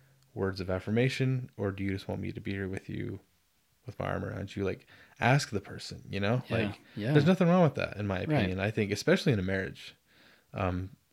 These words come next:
Speaker 1: and other, like, close relationships, like familial friendships, if you're truly close with the person, they're not gonna get mad at you for asking, you know? If it's a random person or someone you barely know, maybe just, I don't know,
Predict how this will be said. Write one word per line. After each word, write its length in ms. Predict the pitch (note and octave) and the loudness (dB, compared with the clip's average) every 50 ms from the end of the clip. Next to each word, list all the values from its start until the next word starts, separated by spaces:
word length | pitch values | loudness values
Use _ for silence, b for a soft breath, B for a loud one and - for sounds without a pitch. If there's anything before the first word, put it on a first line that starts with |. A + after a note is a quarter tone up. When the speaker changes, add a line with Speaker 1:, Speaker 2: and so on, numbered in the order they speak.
| - | -8
Speaker 1:
and 180 | - G2 G2 G2 | -6 -2 0 2
other, 240 | G2 G2 F#2+ F#2+ F#2 | 2 2 2 0 0
like, 180 | F2+ F2+ - | 0 -2 -4
close 260 | - - G2+ F#2+ - | -2 -2 -2 -2 -2
relationships, 640 | - F#2 F#2 F#2 - - G#2+ - - F#2+ - - - | -2 -4 -4 -4 -4 -4 -6 -6 -6 -6 -8 -8 -10
like 120 | - - - | -12 -12 -8
familial 640 | - G2 G2 F#2+ F#2+ F#2+ F#2+ F#2 F#2 F#2+ F#2+ - _ _ | -6 -4 -2 0 0 0 0 -2 -2 -2 -4 -6 _ _
friendships, 580 | - - F#2 F2+ - - - G2 - - - - b b b b b b b b b | -8 -6 -6 -6 -6 -6 -8 -8 -8 -10 -14 -18 b b b b b b b b b
if 100 | G#2+ - | -4 -2
you're 80 | G#2 | -2
truly 220 | G2 - F3 D#3+ A#2+ | 2 4 4 4 4
close 260 | - - A#2+ D3+ - | 6 6 4 4 4
with 80 | - - | 0 -4
the 80 | - | -2
person, 480 | - - A2+ B2 A#2 - F#2 G2 G2+ - _ _ b b b b b b b b b b | 2 4 4 4 4 0 -4 -6 -6 -10 _ _ b b b b b b b b b b
they're 100 | - D3 | 0 2
not 160 | F#3+ F#3+ - | 2 2 2
gonna 120 | E3 D3+ | 2 0
get 100 | C3+ B2+ | 0 0
mad 160 | A#2+ C3+ D3 D3 | 0 0 -2 -2
at 60 | A2+ | -2
you 60 | A2+ | -4
for 140 | A2+ - A2 | -4 -2 -2
asking, 480 | A#2+ C3+ C#3 - - - G2 G2+ A#2+ | -2 -2 -2 -6 -8 -10 -10 -10 -8
you 100 | A#2 G#2+ | -4 -2
know? 160 | A2 A2 A2 A2+ | 0 2 2 2
If 140 | A#2 - | 2 2
it's 100 | F3 F3 | 2 6
a 80 | - C3 | 6 6
random 320 | A#2 A#2 A#2+ A#2+ A#2+ A#2 | 6 6 6 4 4 2
person 340 | A2+ - A#2 A2+ A2 - A2+ | 0 2 0 0 0 0 -4
or 60 | G#2 | -4
someone 260 | G2+ - - A2 G#2+ G#2+ | -4 -2 -2 0 0 0
you 80 | G2 | 0
barely 280 | F#2+ G2 G2 G2 G2 F#2+ | 2 2 2 2 2 0
know, 320 | F#2 F#2 F#2 F#2 F#2+ G2 _ b b b b b b b b b b b b - - - A2 | -2 -2 -2 -2 -4 -6 _ b b b b b b b b b b b b -20 -12 -4 -2
maybe 220 | G2+ F#2+ G2 F#2+ | -2 -2 -2 -4
just, 400 | F#2 G2 F#2+ - - - - - b b b b b b _ _ _ _ _ _ _ - | -4 -4 -8 -8 -10 -14 -16 -20 b b b b b b _ _ _ _ _ _ _ -8
I 80 | - G#2 | -6 -4
don't 100 | G2 F#2+ | 0 4
know, 140 | G#2 C3 | 4 6